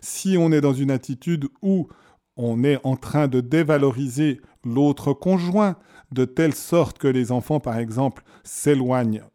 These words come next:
au maximum de lui, si on est dans cette logique, c'est différent. Si on est dans une logique, finalement,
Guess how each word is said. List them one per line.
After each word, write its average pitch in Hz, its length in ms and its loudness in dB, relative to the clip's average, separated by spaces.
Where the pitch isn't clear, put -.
au 107 140 -8
maximum 139 720 0
de 156 80 0
lui, 208 260 0
si - 260 -2
on 156 180 4
est 196 100 2
dans 165 120 2
cette 143 260 -4
logique, 120 580 -6
c'est - 360 -6
différent. 147 560 -4
Si 226 400 -2
on 156 180 2
est 175 140 2
dans 151 120 2
une 139 240 2
logique, 147 520 0
finalement, 135 800 -2